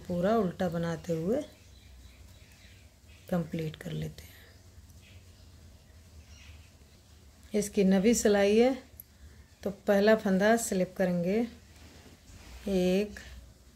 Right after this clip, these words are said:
दो, तीन। इस फंदे को, ये पहला फंदा slip किया, दो फंदे सीधे बुने और अब इस फंदे को घुमाएंगे, पीछे की side से दो फंदों का एक फंदा बनाएंगे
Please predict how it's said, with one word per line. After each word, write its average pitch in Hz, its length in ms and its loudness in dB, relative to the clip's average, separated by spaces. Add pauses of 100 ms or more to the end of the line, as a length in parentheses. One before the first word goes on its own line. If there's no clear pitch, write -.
(500)
दो, 180 500 0 (2250)
तीन। 190 420 2 (2500)
इस - 180 -10
फंदे 202 280 2
को, 226 140 2 (460)
ये 214 160 6 (100)
पहला 196 280 4
फंदा 208 320 2
slip 196 360 -2
किया, 226 160 6
दो 202 180 2
फंदे 196 340 2
सीधे 196 320 2
बुने 202 360 2 (480)
और 196 120 2
अब 208 180 2
इस 226 160 2
फंदे 202 280 2
को 208 160 2
घुमाएंगे, 180 640 0 (640)
पीछे 226 380 4
की 247 140 0
side 185 340 2
से 254 200 4
दो 226 260 4
फंदों 196 360 0
का 208 160 0
एक 190 180 0
फंदा 175 300 -4
बनाएंगे 160 420 -10